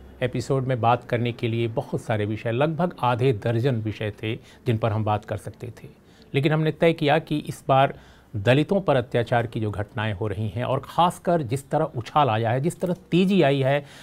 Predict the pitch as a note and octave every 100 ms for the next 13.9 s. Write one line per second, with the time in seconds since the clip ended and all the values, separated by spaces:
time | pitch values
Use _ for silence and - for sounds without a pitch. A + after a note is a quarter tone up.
0 | - - - - C3 C3 C#3 D#3 E3 A3
1 | - _ _ - - A#2 A#2 A#2+ C#3+ -
2 | D3+ E3+ - - _ - G3+ G3 D3+ A2
3 | G#2 - A2+ - - - - G3 F#3 E3+
4 | A#2 G#2+ A#2 A#2+ A#2+ - A2+ - A2+ A#2
5 | - - - - - A#3+ - - D3+ F3
6 | - D3+ - B2 A#2 A2+ A#2 G#2 G#2+ A2+
7 | A2 A2+ A2+ B2 F3 F#3+ F#3+ F#3 G2+ D3
8 | D#3 F3+ F#3 A3 G#3+ - A3 A3 - -
9 | - G3 G3+ A#2 A#2 - F3+ F#3 C#3 C3
10 | A#2 G#2 G#2 G2 G2+ F#2+ G2+ D3 F3 E3
11 | - F#3 F3 E3+ D#3 D#3+ G3 G3 D3 C#3+
12 | D#3 C#3+ - C3 C3 C3+ C#3+ D3 - -
13 | - - D3+ C3+ G#2 G2 D#2+ F2